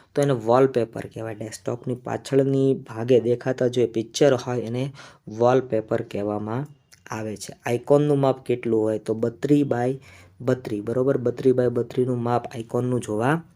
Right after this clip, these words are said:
મળે છે. Microsoft Windows શું છે? તો ઓપરેટિંગ સિસ્ટમ છે. ભાઈ, Microsoft Windows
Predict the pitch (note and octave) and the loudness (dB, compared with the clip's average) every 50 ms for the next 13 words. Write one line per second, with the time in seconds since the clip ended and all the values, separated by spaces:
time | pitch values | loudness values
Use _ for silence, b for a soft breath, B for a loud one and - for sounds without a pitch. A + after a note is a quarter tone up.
0 | - - A2 G#2+ G#2 G#2+ G#2+ G#2+ G#2 - - A2 A2 A2 A2 A#2+ B2 - - D3+ | -14 -10 -8 -6 -4 -4 -4 -4 -6 -8 -8 -8 -6 -6 -4 -6 -6 0 2 2
1 | D3 D3 - C#3 C#3+ C#3+ C#3+ - B2 A#2 A#2+ B2+ C3+ C3 C#3+ C#3+ C#3+ B2+ A#2+ - | 2 4 4 2 2 2 0 -4 -2 0 0 0 2 4 6 6 6 4 2 -6
2 | - - - - - C#3+ C#3 C3+ C3 - - - A#2 A2+ G#2+ B B B B B | -10 -10 -14 -4 0 2 2 2 0 -2 -6 -4 -4 -4 -4 B B B B B
3 | B B B - B2+ - - B2 A#2+ B2 C3 C3 B2+ C3 B2+ B2 A#2+ - - A#2+ | B B B -4 -4 -2 0 -2 0 2 2 2 4 4 0 0 -2 -4 -4 -4
4 | - - - A2+ G#2+ G#2 G2 - - G#2 G#2 G#2+ G#2+ G#2+ G#2 G#2+ G#2+ - - C3+ | -4 -2 -2 -2 -2 -2 -8 -10 -10 -8 -8 -8 -8 -6 -6 -8 -8 -6 -2 -2
5 | C3 B2+ - C3+ B2+ - - A2 A2+ A#2 B2 B2+ B2+ B2 B2 C3 | -2 0 0 -2 -2 -2 -6 -4 -2 -2 0 0 2 2 2 2